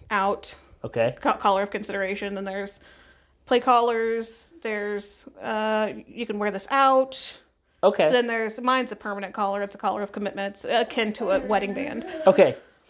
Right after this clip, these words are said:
Speaker 2: And, and it's literally a collar.
Speaker 1: Yes, mine
Speaker 2: Yeah.
Speaker 1: is literally a
Speaker 2: Like,
Speaker 1: collar.
Speaker 2: yours is literally
Speaker 1: Because I'm able to wear that to work and stuff. A lot of people can't, so they have what, what's called a day collar.
Speaker 2: Okay.
Speaker 1: Which can be a necklace or it
Speaker 2: Yeah.
Speaker 1: can be a bracelet or just, just a touchstone.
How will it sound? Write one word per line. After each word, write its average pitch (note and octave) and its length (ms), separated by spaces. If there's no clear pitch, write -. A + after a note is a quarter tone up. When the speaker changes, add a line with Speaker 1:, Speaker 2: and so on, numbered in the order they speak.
Speaker 2:
And, F3+ 280
and F#3 160
it's - 360
literally F3+ 520
a C3 100
collar. A2+ 460
Speaker 1:
Yes, - 460
mine A3+ 220
Speaker 2:
Yeah. A3 40
Speaker 1:
is G#3+ 140
literally G3+ 300
a - 40
Speaker 2:
Like, B2+ 180
Speaker 1:
collar. B2+ 120
Speaker 2:
yours C3 240
is A#2+ 160
literally A#2+ 440
Speaker 1:
Because D#4+ 200
I'm D4+ 140
able B3+ 160
to A#3+ 60
wear A#3+ 180
that A3+ 140
to C4 60
work G#4 220
and A3 100
stuff. A3+ 140
A A#3+ 40
lot C4 100
of B3+ 40
people B3+ 140
can't, A3+ 260
so A#3 100
they A3+ 60
have A3 160
what, G#3+ 280
what's A#3 160
called G#3+ 180
a G#3+ 40
day D#4+ 240
collar. G#3 500
Speaker 2:
Okay. B2+ 340
Speaker 1:
Which A#3 240
can A#3+ 140
be A3 140
a G#3+ 40
necklace D#4 680
or A#3 220
it - 20
Speaker 2:
Yeah. - 100
Speaker 1:
can - 100
be D#4 40
a G#3+ 60
bracelet C4 500
or B3 80
just, C4 180
just D#4 160
a C#4+ 40
touchstone. A3 680